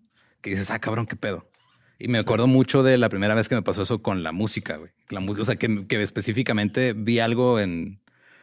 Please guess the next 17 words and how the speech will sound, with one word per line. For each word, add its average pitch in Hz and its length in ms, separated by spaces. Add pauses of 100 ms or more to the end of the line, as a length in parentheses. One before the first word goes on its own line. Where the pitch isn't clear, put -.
(160)
en 98 160
el, 92 160
en, 92 320
en 95 100
una 113 160
película 143 720
y 107 140
dije, 101 480
"Ah, 120 80
cabrón, 127 460
la 104 120
música 104 400
tiene 107 220
un 101 80
chingo 104 240
que 110 100
ver". 113 240